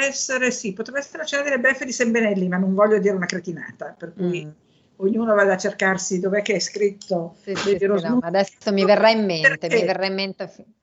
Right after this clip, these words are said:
Speaker 2: a fine puntata.
Speaker 1: Perché, eh, il, l'Alboino, una sera che erano tutti a tavola ed era un po' ubriaco, aveva sconfitto da poco il padre di Rosmunda, che era il capo di una tribù,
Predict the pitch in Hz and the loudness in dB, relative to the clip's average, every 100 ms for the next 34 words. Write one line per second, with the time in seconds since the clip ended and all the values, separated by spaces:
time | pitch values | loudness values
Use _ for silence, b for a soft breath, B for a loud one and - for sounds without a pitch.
0 | _ 170 - 175 170 165 156 156 - - | _ -18 -14 -14 -12 -16 -14 -14 -14 -18
1 | _ 254 254 302 277 226 - 196 190 214 | _ -4 -4 0 0 0 -2 -4 -2 0
2 | 196 180 175 170 196 220 240 233 175 170 | 2 2 2 2 2 4 2 0 -2 -4
3 | 170 202 233 196 185 254 220 160 170 170 | -6 -6 -6 -4 -4 -2 -4 -4 -6 -8
4 | 170 226 220 175 202 175 165 160 180 175 | -10 -10 -8 -6 -4 -4 -4 -6 -6 -6
5 | 160 208 185 170 147 135 - 175 185 247 | -4 -4 -4 -6 -8 -12 -14 -10 -10 -10
6 | b b b - 233 247 208 202 - 285 | b b b -8 -2 0 0 -2 -4 -8
7 | - 185 180 190 208 185 160 - 170 185 | -6 -8 -4 -4 -2 -4 -6 -8 -6 -6
8 | 185 - 190 185 175 160 165 165 170 175 | -6 -8 -8 -2 -2 0 -4 -6 -6 -6
9 | 165 165 160 160 165 202 196 202 160 185 | -6 -8 -10 -8 -8 -4 -6 -4 -6 -6
10 | 185 175 170 175 139 | -6 -6 -6 -8 -10